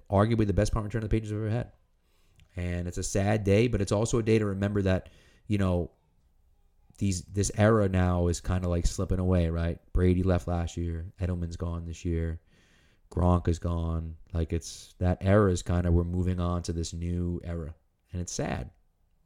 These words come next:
It is. It's sad, but it's, it allows us to, to reflect on the greatness that, that was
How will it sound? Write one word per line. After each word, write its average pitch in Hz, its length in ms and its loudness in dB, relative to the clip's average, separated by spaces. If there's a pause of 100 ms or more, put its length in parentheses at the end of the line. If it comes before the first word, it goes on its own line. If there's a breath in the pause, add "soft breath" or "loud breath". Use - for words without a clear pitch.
It 98 100 -2
is. 120 220 4
It's - 160 -10
sad, 87 340 -2
but 92 140 -2
it's, - 240 -6 (340 soft breath)
it 98 80 -4
allows 107 400 2
us 104 160 0
to, 92 280 0
to 107 160 -2
reflect 98 440 -2
on 90 220 -4
the 87 40 -4
greatness 87 480 0
that, 87 320 -2
that 95 140 0
was 87 400 -8